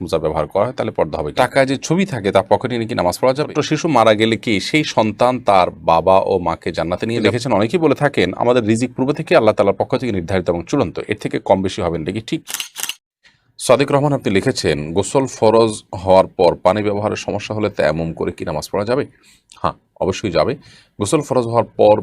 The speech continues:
পানি ব্যবহার যদি অসুবিধা হয়, পানি ব্যবহার করার মতো পরিস্থিতি না থাকে, শারীরিক কারণে বা নানা কারণে গরম পানি ব্যবহার করার মতো যদি না থাকে, তাহলে সেক্ষেত্রে তায়াম্মুম করে ফরজ গোসল হলেও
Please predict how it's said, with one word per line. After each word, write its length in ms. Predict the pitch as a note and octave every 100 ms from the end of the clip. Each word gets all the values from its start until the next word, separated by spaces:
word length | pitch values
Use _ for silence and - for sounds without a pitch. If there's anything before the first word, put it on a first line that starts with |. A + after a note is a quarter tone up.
| -
পানি 200 | E2 G2+
ব্যবহার 400 | G2+ F#2 F#2 F2
যদি 160 | E2
অসুবিধা 440 | D2 C2+ - D#2+ C#2
হয়, 240 | D2 F#2 C3+
পানি 180 | F2
ব্যবহার 220 | D#2 C#2+ C#2+
করার 200 | C#2+ C#2+
মতো 260 | C2 - C2+ E2 - - E2 - _
পরিস্থিতি 360 | - D#2 - D#2
না 160 | D#2+ G#2+
থাকে, 480 | G2+ - F2 F2 -
শারীরিক 320 | - C2 C#2
কারণে 340 | C#2 C#2 C#2
বা 120 | - -
নানা 180 | C#2
কারণে 320 | C#2+ - F2 C#3 - - - - _ _ _ F2
গরম 140 | D2
পানি 220 | - F#2
ব্যবহার 240 | A#2 G2+ F2+
করার 200 | F#2 F2
মতো 160 | D#2+
যদি 140 | D#2+ D2
না 120 | C#2+
থাকে, 280 | E2+ D#2+ A2
তাহলে 240 | D3+ C#3+
সেক্ষেত্রে 440 | - B2 - E2+ - _ _ _ _
তায়াম্মুম 400 | F2+ F2+ E2+ F2
করে 460 | E2+ F2+ G#2 A2+ A#2+ -
ফরজ 420 | - G#2+ B2 C3+
গোসল 640 | B2+ B2 - A2+ G#2+ G#2 G2+ - -
হলেও 480 | F#2 G#2 E2+ G2